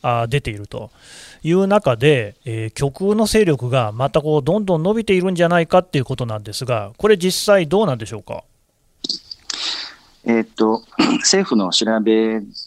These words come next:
Speaker 2: によりますとですね、その、実際その極-、極右に属している人は、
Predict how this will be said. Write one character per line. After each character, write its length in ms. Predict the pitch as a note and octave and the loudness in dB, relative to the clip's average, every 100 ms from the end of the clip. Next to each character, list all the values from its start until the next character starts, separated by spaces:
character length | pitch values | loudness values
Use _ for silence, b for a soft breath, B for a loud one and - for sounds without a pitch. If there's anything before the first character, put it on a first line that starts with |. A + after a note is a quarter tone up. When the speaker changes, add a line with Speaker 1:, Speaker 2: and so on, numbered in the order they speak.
| - | -4
Speaker 2:
に 80 | A2 | 0
よ 20 | A2 | 2
り 60 | |
ま 120 | B2+ | 2
す 100 | C3+ | 2
と 40 | E2 | -4
で 80 | D#2 | -6
す 120 | F#2+ | 0
ね、 140 | G#2+ | 0
そ 140 | F#2+ G2 | 0 -2
の、 200 | F#2+ F#2+ | -4 -6
実 200 | G#2 G#2+ | -2 0
際 120 | D#3 C3+ | 2 2
そ 80 | |
の 120 | C3+ B2+ | 2 2
極-、 200 | C3+ B2 - | 0 -2 -2
極 280 | E3+ - B2+ | -2 4 6
右 160 | G#2+ G2+ | 6 2
に 80 | - | 0
属 240 | G2+ - | 0 0
し 60 | B2+ | 0
て 80 | G2 | 0
い 60 | |
る 60 | E2 | 0
人 160 | - | 0
は、 140 | A#2+ | 0